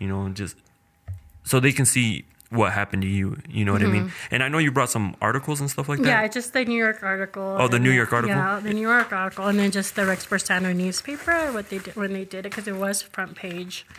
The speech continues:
Speaker 1: Let me see the
Speaker 2: in this
Speaker 1: Rexburg one.
Speaker 2: picture.
Speaker 1: 'Cause the New York one is, I'm pretty sure it's the same one that's on their website.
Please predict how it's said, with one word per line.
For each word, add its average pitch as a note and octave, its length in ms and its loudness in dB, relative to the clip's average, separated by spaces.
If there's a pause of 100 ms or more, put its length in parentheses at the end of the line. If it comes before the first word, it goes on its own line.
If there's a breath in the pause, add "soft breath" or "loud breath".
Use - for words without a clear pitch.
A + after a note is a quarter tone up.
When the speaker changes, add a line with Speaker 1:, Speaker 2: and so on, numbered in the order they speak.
Speaker 1:
Let A#2 120 0
me B2+ 60 0
see C3 120 -4
the A2 100 -2
Speaker 2:
in G2+ 100 0
this G#2 180 2
Speaker 1:
Rexburg - 120 -10
one. A2+ 120 -2
Speaker 2:
picture. A#2 260 -4 (260)
Speaker 1:
'Cause A2 160 0
the G#2 260 2
New A#2+ 140 2
York D3+ 240 2
one B2+ 200 2
is, A2 180 -2 (260)
I'm A#2 160 0
pretty D3+ 180 2
sure C3+ 120 2
it's A#2 100 0
the G2+ 80 0
same A2 180 4
one G#2+ 120 4
that's G2+ 180 0
on G2 120 2
their G2 140 2
website. G2+ 400 0